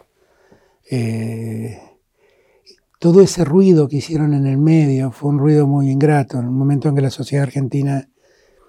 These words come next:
necesitaba estar tranquila, eh, poder enfrentar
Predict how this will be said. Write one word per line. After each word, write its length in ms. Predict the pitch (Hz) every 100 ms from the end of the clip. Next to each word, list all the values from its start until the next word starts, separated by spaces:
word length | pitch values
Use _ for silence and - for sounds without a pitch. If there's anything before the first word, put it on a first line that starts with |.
| _ -
necesitaba 540 | 117 113 120 147 143
estar 480 | - 147 135 123 123
tranquila, 760 | - 131 127 151 147 123 123
eh, 320 | 127 127 - - _ _ _ _ _ _ _ _ _ - _ _
poder 240 | 143 143 147
enfrentar 920 | 139 139 139 127 170 156 151 160